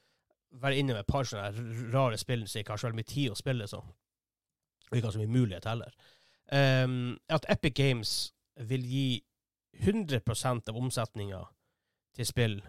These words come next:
hvis de lar spillene være eksklusiv i seks måneder på s-, på deres plattform. Så vil de faktisk gi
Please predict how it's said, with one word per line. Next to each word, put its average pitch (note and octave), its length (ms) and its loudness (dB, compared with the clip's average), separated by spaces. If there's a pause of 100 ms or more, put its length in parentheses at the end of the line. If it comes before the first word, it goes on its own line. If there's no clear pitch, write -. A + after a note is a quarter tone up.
(160)
hvis A#2 240 -6
de A#2 100 0 (540)
lar B2 280 4
spillene A2 600 0 (300)
være G#2 540 0 (100)
eksklusiv C3 640 0 (160)
i G#2+ 160 -2 (140)
seks - 340 -10
måneder G2+ 480 -4
på G2+ 120 -8
s-, - 200 -12
på A2+ 100 -4
deres G2+ 360 -2
plattform. - 480 -10 (500)
Så - 100 -18
vil C#3 120 2
de B2+ 40 0
faktisk D3+ 300 -2
gi C#3 100 4